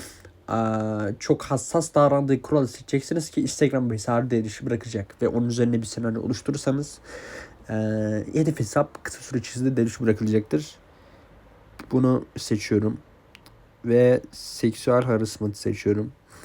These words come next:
Buraya şimdi. Bak şimdi chat G P T'ye geliyorum. Buradaki maddeleri alıyorum.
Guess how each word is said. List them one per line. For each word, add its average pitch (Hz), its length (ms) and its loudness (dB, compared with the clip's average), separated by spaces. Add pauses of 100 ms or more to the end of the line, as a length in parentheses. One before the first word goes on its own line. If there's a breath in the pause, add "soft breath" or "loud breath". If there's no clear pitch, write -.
(1800 soft breath)
Buraya 139 380 8
şimdi. 113 340 -4 (1600 loud breath)
Bak 131 160 6
şimdi 110 280 0
chat 156 240 0
G 156 140 6
P 147 80 -2
T'ye 160 180 6
geliyorum. 139 480 6 (280)
Buradaki 143 260 2
maddeleri 139 460 4
alıyorum. 135 420 4